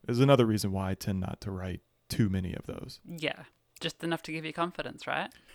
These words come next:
Speaker 1: And also doesn't take me forever to write. <laughs>
Speaker 2: Yes, yes.
Speaker 1: Cool. I think it was important to kind of touch upon as many of those things to test as possible because they are just questions that come up. And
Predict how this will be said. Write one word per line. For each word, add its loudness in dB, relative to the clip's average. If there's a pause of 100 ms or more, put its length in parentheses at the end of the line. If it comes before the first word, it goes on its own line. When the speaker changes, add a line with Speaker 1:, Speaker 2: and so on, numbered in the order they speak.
(220)
Speaker 1:
And 6
also 6
doesn't 0
take -6
me -4
forever -8
to -6
write. -10
<laughs> 2 (520)
Speaker 2:
Yes, -4 (220)
yes. -12
Speaker 1:
Cool. 8 (220)
I -2
think 0
it 2
was -2
important 0
to 2
kind -2
of -4
touch -4
upon -2
as -4
many 0 (440)
of -8
those 0
things 2
to -2
test -2 (120)
as -6
possible -2
because 0
they 4
are 4
just -4
questions -4
that -4
come -2
up. -2
And 0